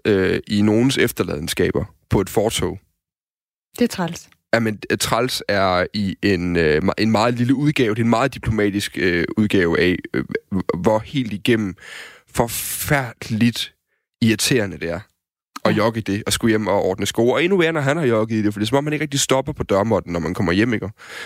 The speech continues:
Speaker 1: Så
Speaker 2: Ja.
Speaker 1: lynhurtigt, så har du en gulvvask på hånden, bare fordi nogen ikke lige kunne finde ud af at bruge posen.
Speaker 2: Altså en, der er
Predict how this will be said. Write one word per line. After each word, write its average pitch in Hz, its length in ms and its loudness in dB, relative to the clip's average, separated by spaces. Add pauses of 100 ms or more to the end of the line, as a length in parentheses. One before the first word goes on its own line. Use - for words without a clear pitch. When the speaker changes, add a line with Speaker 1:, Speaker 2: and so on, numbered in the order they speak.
(180)
Speaker 1:
Så - 120 2
Speaker 2:
Ja. 123 60 4
Speaker 1:
lynhurtigt, 127 260 4
så 120 80 2
har 120 80 4
du 113 80 0
en 113 80 -2
gulvvask 123 480 0
på 107 60 -6
hånden, 107 280 0
bare 107 160 2
fordi 107 160 -4
nogen 110 220 2
ikke 104 120 0
lige 107 100 0
kunne 110 100 0
finde 107 120 2
ud 101 40 4
af 101 60 4
at - 20 -18
bruge 101 160 2
posen. 104 380 0 (580)
Speaker 2:
Altså 208 180 0
en, 226 160 0
der 208 100 0
er 180 380 0